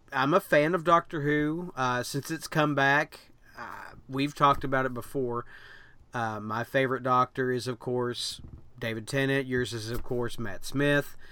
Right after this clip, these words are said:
Peter Capaldi, I like him. I really like him. I'm, I'm kinda done with Moffat's storylines, but I, I like Capaldi.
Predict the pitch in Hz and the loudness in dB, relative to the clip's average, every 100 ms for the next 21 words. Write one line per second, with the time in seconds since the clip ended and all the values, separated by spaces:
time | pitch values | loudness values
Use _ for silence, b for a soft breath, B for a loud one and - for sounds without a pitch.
0 | b b b b b b - 151 180 240 | b b b b b b -4 4 4 6
1 | 170 160 160 208 247 247 - - 120 202 | 2 8 8 8 4 -6 -8 0 4 6
2 | 208 320 - - - - - - 160 190 | 6 4 -2 -8 -14 -20 -20 2 6 6
3 | 233 220 208 240 - 92 98 - 135 147 | 4 4 4 2 -6 -16 -12 -2 2 2
4 | 135 127 127 135 185 180 185 156 147 175 | -2 -8 -2 0 0 2 2 2 4 4
5 | 185 165 156 160 143 135 147 190 - 180 | 4 2 0 0 4 4 4 -2 -4 0
6 | 175 180 180 196 226 135 135 139 - 113 | 2 4 2 0 -4 0 0 0 -8 -2
7 | 123 180 226 202 - - - 123 95 - | 0 4 6 6 6 2 -2 -2 -4 -8